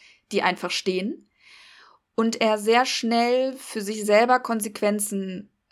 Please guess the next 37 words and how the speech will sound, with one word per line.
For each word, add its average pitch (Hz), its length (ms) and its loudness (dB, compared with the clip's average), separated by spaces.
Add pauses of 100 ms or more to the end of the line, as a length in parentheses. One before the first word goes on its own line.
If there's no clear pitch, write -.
(220)
gezogen 202 640 0
hat, 247 240 -2
indem 214 320 -2
er 214 80 -2
gesagt 214 280 -4
hat, 226 120 -4
„Okay, 220 300 -4
ich - 340 -12
leg 220 520 -2
hier 208 500 0
meinen 196 240 -2
Job 190 280 -2
nieder.“ 220 360 2
Das 226 200 -4
heißt, 208 240 -2
es 202 200 -14
war, 202 320 4
so 196 120 -10
wie 190 80 -6
ich 202 100 -10
das 226 160 -6
zumindest 208 360 -2
mitbekommen 214 500 -4
habe, 220 440 2 (640)
eine 208 240 4
Konsequenz, 214 520 -2
die - 120 -2
er 214 180 2
selber 220 300 6
gezogen 196 500 -6
hat, - 220 -12 (380)
nicht 226 380 0
die 226 60 -2
der 208 160 4
Sender 196 320 2
gezogen - 520 -8
hat. - 200 -10